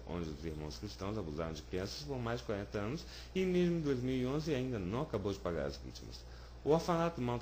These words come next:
Cashel foi localizado na cidade de Saint John, na,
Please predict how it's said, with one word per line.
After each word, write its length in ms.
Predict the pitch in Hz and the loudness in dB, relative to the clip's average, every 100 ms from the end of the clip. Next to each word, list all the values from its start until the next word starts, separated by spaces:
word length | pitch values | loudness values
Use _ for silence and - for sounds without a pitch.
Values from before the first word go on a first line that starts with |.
| - | 0
Cashel 420 | 123 123 - 90 - - - | 2 2 2 -4 -6 -8 0
foi 100 | 110 | 2
localizado 500 | 110 113 104 104 104 | 4 4 4 2 2
na 80 | 98 | 0
cidade 340 | - 92 87 | 0 0 0
de 80 | 90 | -2
Saint 220 | 101 104 | -2 0
John, 280 | 101 98 80 - | 0 0 -2 -4
na, 80 | 73 | -6